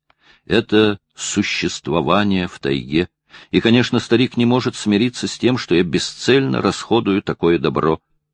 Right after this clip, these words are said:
Невероятно тяжёлые условия жизни в прошлом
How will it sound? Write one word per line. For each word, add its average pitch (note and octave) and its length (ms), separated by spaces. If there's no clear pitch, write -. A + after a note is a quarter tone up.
Невероятно D3 720
тяжёлые G#2 440
условия F#2+ 440
жизни D#2+ 680
в - 200
прошлом F#2+ 720